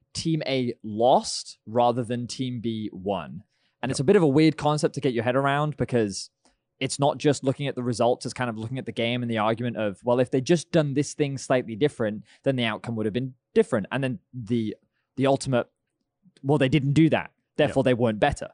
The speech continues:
Speaker 2: Yeah.
Speaker 1: right? And it's like, well, yeah, true. Uh, I mean, that's kind of the absolution of the World Championship, in that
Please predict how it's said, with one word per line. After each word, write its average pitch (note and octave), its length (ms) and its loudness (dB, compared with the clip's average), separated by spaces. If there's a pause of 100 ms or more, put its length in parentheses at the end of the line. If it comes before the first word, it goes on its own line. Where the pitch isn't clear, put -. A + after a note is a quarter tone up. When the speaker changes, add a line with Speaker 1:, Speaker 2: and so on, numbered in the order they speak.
(100)
Speaker 2:
Yeah. G#2 120 -6
Speaker 1:
right? A2 220 -6 (200)
And - 120 -2
it's C3+ 120 -4
like, A#2 180 0
well, F#3+ 280 4
yeah, G3+ 240 4 (120)
true. A3 280 2 (180)
Uh, D3 180 2
I C#3+ 80 0
mean, C#3+ 140 0
that's D3+ 180 0
kind D3 160 0
of C3+ 60 -2
the C#3+ 80 2
absolution C3 640 -2
of A#2 120 -4
the B2 80 -4
World A#2+ 200 0
Championship, B2+ 580 -4
in G#2 100 -4
that G2+ 200 -4